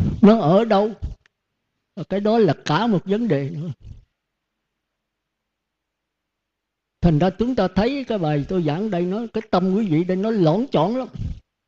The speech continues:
Có người thì nắm được, trả bài thao thao bất tuyệt.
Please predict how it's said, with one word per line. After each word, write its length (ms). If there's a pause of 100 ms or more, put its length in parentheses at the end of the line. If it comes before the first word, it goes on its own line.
(420)
Có 140
người 260
thì 100
nắm 280
được, 220 (140)
trả 180
bài 540 (880)
thao 240
thao 200
bất 220
tuyệt. 220